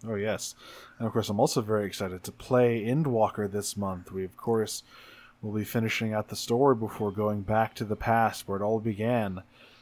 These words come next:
So keep an eye out. Upcoming, we will have another prelude lecture here where we are going to be going over kind of the lore of the background of this game, because there is an extensive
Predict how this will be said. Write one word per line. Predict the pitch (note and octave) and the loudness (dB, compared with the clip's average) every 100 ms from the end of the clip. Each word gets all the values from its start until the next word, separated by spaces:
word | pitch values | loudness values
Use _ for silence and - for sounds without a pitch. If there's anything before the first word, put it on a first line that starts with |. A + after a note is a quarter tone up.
| - | -14
So | - - A#2+ A#2 A2+ A2 | -4 4 6 8 6 4
keep | - C3+ B2+ | -2 -2 4
an | |
eye | B2+ D#3 | 6 8
out. | D3+ D#3 D#3 - | 8 6 4 -2
Upcoming, | C3 C3+ - D#3 D#3 D#3 D3+ | -2 -2 2 4 6 2 2
we | B2 A2+ | 0 0
will | A2+ | 0
have | A2 A2 G2+ | 0 2 2
another | G2 A2+ D#3+ B2+ A2+ - - | 2 6 8 8 8 4 -4
prelude | - D3+ F3 D#3+ D#3 D3+ D3 C#3+ C#3 - - - - | 0 6 8 8 8 8 6 4 0 -6 -20 -20 4
lecture | C3+ F3 - - D3+ | 8 8 6 4 6
here | C#3+ C3+ C3 C3+ | 6 6 8 8
where | C3+ C3 | 8 6
we | C#3+ | 6
are | F#3+ | 6
going | F3+ E3+ | 4 4
to | - | 0
be | E3 | 2
going | D#3+ D#3 | 4 8
over | C3 B2+ | 8 8
kind | B2 C3+ B2 | 4 2 4
of | A#2+ A#2+ | 4 2
the | C3+ | -2
lore | C#3 C#3+ E3+ A3 A2 F#2 F#2+ G2 - - | 0 8 12 12 12 8 0 -4 -12 -2
of | A#2 A2+ G#2 | 2 2 2
the | A2+ | 2
background | G2+ C#3+ F3 - A2+ G#2 | 6 6 4 4 4 4
of | G#2 | 0
this | G#2+ G#2 | -2 -4
game, | - F#2 G2 | -4 -6 -4
because | A#2 B2 A#2 | -2 0 2
there | B2+ A3+ A3+ | 6 8 8
is | F3 E3+ | 8 6
an | E3+ | 2
extensive | E3 - - - F3+ E3+ - B2+ G#2 G2 | 0 -2 -2 4 4 4 4 6 4 0